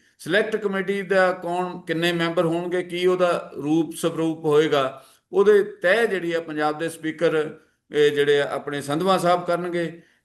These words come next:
ਤੇ ਦੇਖਣਾ ਹੋਏਗਾ ਕਿ ਉਹ ਕਿੱਥੋਂ ਕਿੱਥੋਂ, ਕਿਹਦੇ ਕਿਹਦੇ ਨਾਲ ਡਿਸਕਸ਼ਨ ਕਰਦੇ ਤੇ ਉਹ ਤੋਂ ਬਾਅਦ ਇੱਕ ਵਿਸ਼ਾਲ ਜਿਹੜਾ ਖਰੜਾ ਉਹ ਬਣ ਕੇ ਆਏਗਾ।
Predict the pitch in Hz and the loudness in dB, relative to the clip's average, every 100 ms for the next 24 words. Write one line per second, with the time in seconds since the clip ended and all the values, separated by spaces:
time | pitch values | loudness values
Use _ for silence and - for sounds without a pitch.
0 | - 175 175 160 208 208 190 170 165 165 | -4 -2 0 0 2 2 2 2 0 0
1 | 165 165 156 - - 170 175 175 175 185 | -2 -6 -8 -12 -8 -6 -4 -6 -2 -2
2 | 180 175 170 165 156 - - 170 196 185 | -2 -4 -4 -4 -6 -10 -6 0 0 0
3 | 175 170 170 143 143 170 160 170 160 147 | -2 -2 -2 -2 -2 -2 -2 -2 -2 -2
4 | 156 156 - 208 214 180 143 143 - 151 | -2 -4 -2 0 0 -2 -2 -2 -4 -8
5 | 151 131 _ _ _ 127 127 139 160 170 | -10 -16 _ _ _ -8 -2 2 2 0
6 | 160 156 156 131 135 143 139 151 131 135 | -2 -2 -2 -2 0 0 -2 -4 -2 -4
7 | 135 139 139 147 156 143 | -2 0 0 -2 -4 -6